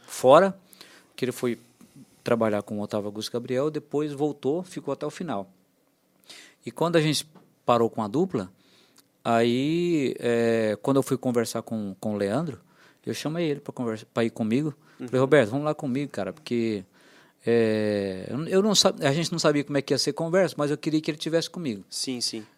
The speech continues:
Speaker 1: E aí ele, na época, não tava com nenhum artista assim. Ele topou e aí continuou comigo, né? Então,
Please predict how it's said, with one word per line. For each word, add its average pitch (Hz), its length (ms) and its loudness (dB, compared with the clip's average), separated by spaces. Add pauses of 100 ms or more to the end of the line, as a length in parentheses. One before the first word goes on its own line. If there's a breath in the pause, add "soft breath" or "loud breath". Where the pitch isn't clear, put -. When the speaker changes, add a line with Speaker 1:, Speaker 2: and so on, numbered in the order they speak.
(120)
Speaker 1:
E 117 640 0
aí 127 260 -2
ele, 123 160 -4 (140)
na 110 220 0
época, 110 240 2
não 113 120 -2
tava 104 380 -2
com 113 120 -6
nenhum 107 260 -2
artista 101 400 -6
assim. 156 260 -6 (720 soft breath)
Ele 127 120 -2
topou 165 440 0
e 208 80 6
aí 214 260 2 (200)
continuou 202 420 2
comigo, 202 480 0 (760 soft breath)
né? 143 220 -2
Então, 160 500 -2